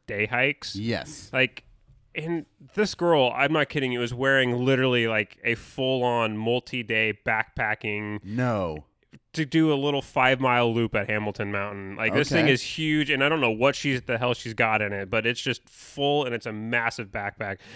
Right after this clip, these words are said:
Speaker 1: So I was already like, I'm like, like, what? I, she must
Speaker 2: You're
Speaker 1: not.
Speaker 2: judgy.
Speaker 1: I'm judgy, but whatever.
Speaker 2: <laughs>
Speaker 1: Um, so I, we get down a couple switchbacks, and I'm like, "Dude, what, what?" I'm like, "What was?" I turn around to Carter, and I s-, I stop, and I turn around. I'm like, "Dude,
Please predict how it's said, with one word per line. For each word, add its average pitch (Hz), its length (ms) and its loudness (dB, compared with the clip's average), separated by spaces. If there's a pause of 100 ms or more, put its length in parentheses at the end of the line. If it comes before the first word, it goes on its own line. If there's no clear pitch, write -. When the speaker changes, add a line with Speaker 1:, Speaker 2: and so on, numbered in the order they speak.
Speaker 1:
So 190 160 -4
I 190 160 2
was 190 120 2
already 147 280 2
like, 110 260 -2 (320)
I'm 131 140 -8
like, 117 280 -2 (720)
like, 117 140 0
what? 117 320 -4
I, 110 160 -8
she - 140 -6
must 151 220 0
Speaker 2:
You're - 100 4
Speaker 1:
not. - 80 2
Speaker 2:
judgy. 82 440 0
Speaker 1:
I'm 156 240 4
judgy, 117 480 -2
but 143 200 2
whatever. 117 540 4
Speaker 2:
<laughs> - 60 -20 (580)
Speaker 1:
Um, 120 540 2
so 143 180 0
I, 127 180 -4
we 156 140 -2
get 160 220 0
down 135 180 4
a 123 60 2
couple 123 240 -2
switchbacks, 113 600 -4
and 127 120 -8
I'm 123 120 -4
like, 117 240 -6
"Dude, 247 240 0
what, 180 240 4
what?" 202 240 0
I'm 190 120 -4
like, 220 160 -2
"What 262 180 2
was?" 254 140 0
I 208 80 0
turn 240 200 0
around 233 200 2
to 202 60 0
Carter, 220 260 -2
and 202 80 0
I 175 40 2
s-, - 140 -6
I 156 120 -4
stop, 185 380 0
and 143 80 -2
I 135 40 0
turn 170 180 -4
around. 170 180 0
I'm 160 80 -4
like, 143 160 -4
"Dude, 196 280 0